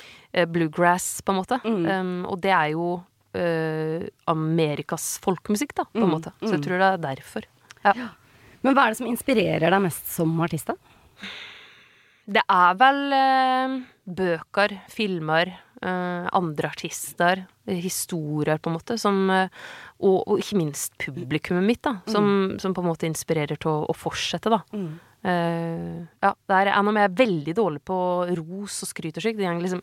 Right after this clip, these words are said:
Speaker 1: inn øret, og så går det <clears throat> veldig fort ut att. Men det er jo likevel det. Det hadde ikke liksom vært så veldig artig hvis det ikke var noen som ventet på en konsert,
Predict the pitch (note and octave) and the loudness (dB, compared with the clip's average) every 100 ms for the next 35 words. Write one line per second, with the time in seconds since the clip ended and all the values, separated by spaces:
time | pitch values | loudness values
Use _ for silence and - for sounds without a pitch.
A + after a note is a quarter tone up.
0 | _ F3+ E3+ F#3 G3 G3 F3 F#3+ G#3+ F#3 | _ -2 0 0 0 -2 0 0 0 -2
1 | E3 F3 F#3 - B3 C4 A3+ _ - F#3 | -2 -2 -4 -4 -4 -2 -4 _ -12 -12
2 | C#3+ F#4+ A#3+ D#3 E3 - G#3 E3+ D#3+ A#3 | -4 -2 -2 -2 -4 -4 -8 -6 -4 -4
3 | - - - - - - - A3 A3 A3 | -4 -20 -20 -20 -18 -20 -12 0 2 2
4 | - E3 D#3+ G#3+ A#3 F#3 E3 D#3 D#3+ D#3+ | 0 2 4 2 0 -4 -4 -4 -2 -4
5 | F3+ - F3+ E3 - F3+ F3+ F3 E3 E3 | -4 -4 -6 -6 -6 -6 -6 -8 -6 -6
6 | C#3+ C#3+ D#3+ D#3 E3 D#3+ - - D#3 D3 | -6 -6 -6 -4 -4 -4 -6 -6 -8 -6
7 | - D#3+ D#3 D3+ D3+ D#3+ - D#3 D#3+ D3+ | -8 -8 0 2 2 0 -4 -6 -4 -4
8 | D#3+ E3+ D#3+ C#3 _ - D#3 D3 - D#3+ | -2 0 0 -4 _ -6 -2 -2 -2 -4
9 | - | -4